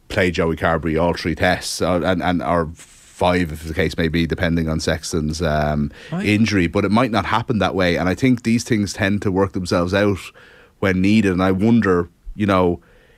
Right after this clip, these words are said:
Speaker 1: if it might be Crowley or if it might be whoever, somebody puts their name forward and
Speaker 2: Yeah.
Speaker 1: and, and becomes that genuine, uh, option for Farrell over the course of these games.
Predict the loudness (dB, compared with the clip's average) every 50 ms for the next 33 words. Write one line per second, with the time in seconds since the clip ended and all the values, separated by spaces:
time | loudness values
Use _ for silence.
0 | _ _ _ -4 -2 -2 -2 -2 -4 -8 -6 -2 -2 -2 -2 -2 -4 -6 -6 -2
1 | -2 0 2 2 2 2 2 2 4 4 2 2 0 -6 -4 -2 -4 -2 0 0
2 | 0 0 2 2 2 4 4 4 4 2 0 0 -2 -8 -20 -20 -20 _ _ _
3 | _ _ -6 -2 0 0 2 0 0 -2 0 -2 -2 -2 -2 -6 -2 -2 0 2
4 | 2 2 2 2 2 0 -2 -2 0 2 4 4 4 4 2 0 -4 -6 -14 -20
5 | _ _ _ -8 -6 -6 -6 -6 -6 -6 -6 -4 -4 -2 -4 -4 -2 -2 -2 0
6 | -2 -4 -4 -6 -8 -8 -6 -4 0 0 2 2 2 2 0 0 0 -2 -2 -2
7 | -4 -10 -6 -2 0 2 2 4 4 2 2 2 2 2 0 0 -2 -6 -16 _
8 | _ _ _ _ _ _ _ _ _ -2 0 0 2 2 0 0 -2 -2 0 -2
9 | -2 -2 -4 -4 -4 -4 -4 -6 _ -20 -20 -20 _ _ _ -4 0 0 0 2
10 | 2 2 2 4 2 2 0 0 2 2 0 2 0 -2 -4 -2 0 2 2 2
11 | 0 -2 -6 -4 -2 -2 -2 0 0 0 2 2 2 0 -2 -4 -6